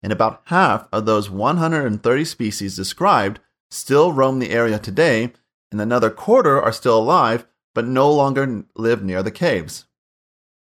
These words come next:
The last quarter of these species, though, are of interest to us, as they are the weird and wonderful beasts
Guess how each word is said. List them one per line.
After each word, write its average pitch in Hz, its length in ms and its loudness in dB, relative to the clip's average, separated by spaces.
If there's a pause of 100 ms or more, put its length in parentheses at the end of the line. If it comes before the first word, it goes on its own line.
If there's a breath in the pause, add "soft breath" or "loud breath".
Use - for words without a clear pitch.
(440)
The 131 80 0
last 202 320 0
quarter 180 260 2
of 143 120 2
these 127 160 -4
species, 185 500 -8
though, 95 260 0
are 113 240 2
of 117 180 -2
interest 190 360 -6
to 95 120 -2
us, 90 260 -12 (460)
as 120 180 -2
they 170 140 2
are 165 140 4
the 127 120 0
weird 175 480 0
and 131 180 0
wonderful 160 520 0
beasts 120 520 -6